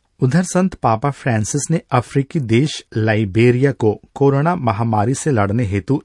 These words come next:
चिकित्सा के उपकरण उपहार स्वरूप प्रदान किए। संत पापा द्वारा दी गई चिकित्सा की जरूरतमंद चीजें बुधवार पच्चीस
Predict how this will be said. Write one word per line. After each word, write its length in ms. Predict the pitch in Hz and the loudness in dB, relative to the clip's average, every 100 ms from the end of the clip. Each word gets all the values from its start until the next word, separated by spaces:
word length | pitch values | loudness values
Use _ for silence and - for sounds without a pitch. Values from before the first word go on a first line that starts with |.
| _ | _
चिकित्सा 520 | - 135 147 - - | -4 -2 -2 -2 -2
के 240 | 165 170 196 | -2 -2 -6
उपकरण 520 | 127 - - 120 131 156 - | -8 -12 -2 0 2 0 -4
उपहार 500 | 110 - - 120 123 | -8 -8 -4 0 0
स्वरूप 520 | - 120 110 113 120 - - | -2 -2 0 2 0 -6 -6
प्रदान 360 | 110 98 95 | -2 2 0
किए। 340 | 95 - 101 95 _ _ _ _ | -2 -4 -4 -4 _ _ _ _
संत 280 | - 143 151 | -6 -2 -2
पापा 360 | - 107 98 127 | 0 0 0 0
द्वारा 300 | 98 95 - | 2 2 2
दी 200 | 98 101 | 0 0
गई 200 | 98 139 180 | 2 0 0
चिकित्सा 440 | - 127 135 - 160 | -8 -6 -4 -2 0
की 140 | 180 | 2
जरूरतमंद 760 | 131 113 113 110 107 117 143 - - - | 2 2 2 2 0 2 2 0 -4 -2
चीजें 320 | 107 104 143 - | -2 0 -2 -4
बुधवार 520 | 104 95 92 107 131 - | -4 -4 0 0 0 -2
पच्चीस 360 | - - 156 | -8 -4 -4